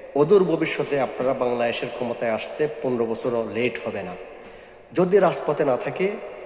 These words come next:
শুধুমাত্র বিবৃতি আর বক্তব্য দেন বাসায় বসে, তাহলে আপনারা জনগণের ম্যান্ডেট পাবেন না।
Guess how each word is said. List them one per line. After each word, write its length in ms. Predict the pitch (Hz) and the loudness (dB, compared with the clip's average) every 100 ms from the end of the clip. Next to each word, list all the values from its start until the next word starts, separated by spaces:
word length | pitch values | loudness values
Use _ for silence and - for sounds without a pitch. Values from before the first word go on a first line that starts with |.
| - - | -16 -16
শুধুমাত্র 560 | - 127 135 131 - 131 | -8 -4 0 0 2 -2
বিবৃতি 680 | 110 139 131 135 - 156 170 | 0 -2 0 -4 -2 -2 -2
আর 100 | 117 104 | -4 -4
বক্তব্য 440 | 123 - 117 117 | -6 -6 -2 -2
দেন 280 | 113 135 185 - - | 0 -2 -2 -6 -6
বাসায় 280 | - 147 151 | -2 -2 -2
বসে, 220 | 143 156 | -4 -6
তাহলে 300 | - - 131 | -6 -6 -4
আপনারা 340 | 127 - 117 120 | -4 -4 -4 -2
জনগণের 440 | 117 110 113 120 | -2 -2 -2 -2
ম্যান্ডেট 460 | 113 117 113 120 - | -2 0 0 -2 0
পাবেন 240 | 120 107 | 0 0
না। 160 | 98 | -4